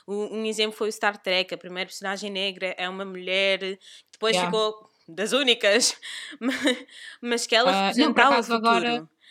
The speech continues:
Speaker 1: Estás a ver
Speaker 2: Yeah,
Speaker 1: que ela
Speaker 2: agora eu acho que estão a meio que, desculpa, mas eu acho
Speaker 1: Sim.
Speaker 2: que, eu acho tão engraçado tu mencionaste Star Trek porque um dos meus exemplos de, de afrofuturismo, ou pelo menos de afrocentricidade, que é um outro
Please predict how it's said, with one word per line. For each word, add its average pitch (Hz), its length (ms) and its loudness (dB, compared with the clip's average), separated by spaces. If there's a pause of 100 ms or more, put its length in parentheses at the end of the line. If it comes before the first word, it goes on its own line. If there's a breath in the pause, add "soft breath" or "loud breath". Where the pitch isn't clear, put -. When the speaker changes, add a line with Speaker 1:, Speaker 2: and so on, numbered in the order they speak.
(140 soft breath)
Speaker 1:
Estás 165 240 -4
a 170 100 -4
ver - 60 -6
Speaker 2:
Yeah, 220 180 4
Speaker 1:
que 208 60 -2
ela 208 100 4
Speaker 2:
agora 233 220 4 (140)
eu 226 120 4
acho 240 160 2
que - 60 -14
estão 254 260 2
a 240 300 2
meio 233 420 2
que, - 160 -10
desculpa, 202 400 2
mas 208 160 4
eu 220 100 4
acho 240 140 0
Speaker 1:
Sim. 180 160 -8
Speaker 2:
que, 254 180 0 (720)
eu 226 220 4
acho 240 320 0
tão 262 140 2
engraçado 254 440 2
tu 233 80 0
mencionaste 233 420 4
Star 214 200 -2
Trek 208 300 -2
porque 214 420 2 (360 loud breath)
um 226 120 6
dos 233 100 6
meus 240 180 6
exemplos 220 600 2
de, 202 480 6
de 185 140 -2
afrofuturismo, 208 1080 2
ou 202 100 2
pelo 214 180 4
menos 220 280 4
de - 140 -12
afrocentricidade, 208 1120 0
que - 80 -2
é 202 40 2
um 202 80 0
outro 202 260 -2